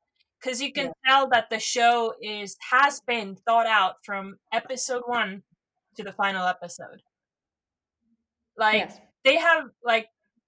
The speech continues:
Speaker 1: it, it's clear. I think some of the storylines feel very, like, really? Like,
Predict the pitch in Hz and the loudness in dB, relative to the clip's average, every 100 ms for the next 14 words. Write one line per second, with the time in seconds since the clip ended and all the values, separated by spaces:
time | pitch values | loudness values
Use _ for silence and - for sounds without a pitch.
0 | - 269 269 269 277 - - 294 294 339 | -4 -4 -2 -6 -2 -4 -4 -10 -4 -2
1 | 311 320 415 466 - - 349 370 330 294 | -2 -4 -4 -6 -4 -2 2 0 0 -4
2 | 285 269 - 254 254 247 226 220 - - | -6 -4 -2 0 2 2 0 -2 -10 -10
3 | 240 240 233 208 214 220 220 196 196 190 | -4 -4 -4 -4 -4 -2 -6 -8 -8 -8
4 | _ _ _ _ _ _ _ 523 539 539 | _ _ _ _ _ _ _ -2 2 4
5 | 554 523 - _ - - - 254 | 2 0 -8 _ -20 -18 -2 -2